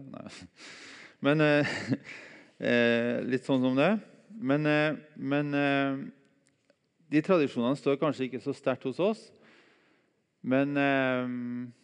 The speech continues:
eh, de er brukt opp gjennom kirkens historie for at folk skal også lære med kroppen. Ikke bare liksom tenk. Ikke bare tenk på Jesus, men nå f-,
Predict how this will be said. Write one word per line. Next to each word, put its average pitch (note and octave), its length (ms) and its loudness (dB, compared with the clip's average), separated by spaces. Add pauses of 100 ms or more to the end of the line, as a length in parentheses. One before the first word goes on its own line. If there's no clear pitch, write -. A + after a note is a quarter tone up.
(1900)
eh, G#2 240 -10 (640)
de D#3 80 -2 (220)
er G#2+ 240 -2 (320)
brukt D#3 420 -4
opp F3+ 140 -2
gjennom B2 260 2
kirkens A#2+ 560 -4
historie B2+ 460 -2
for F#3 160 -2
at - 80 -20
folk C3+ 180 -4
skal C#3+ 220 -6
også B2 180 -2
lære G#2 220 0
med C#3 100 -6
kroppen. - 540 -8 (260)
Ikke C3+ 240 -10
bare A#2+ 380 -4 (100)
liksom A#2+ 320 -10
tenk. - 460 -14 (1500)
Ikke - 160 -8
bare A#2 160 -4
tenk A#2 320 -10
på - 80 -8
Jesus, A#2 220 -10
men C3+ 240 -10 (100)
nå D3+ 160 -8
f-, - 600 -20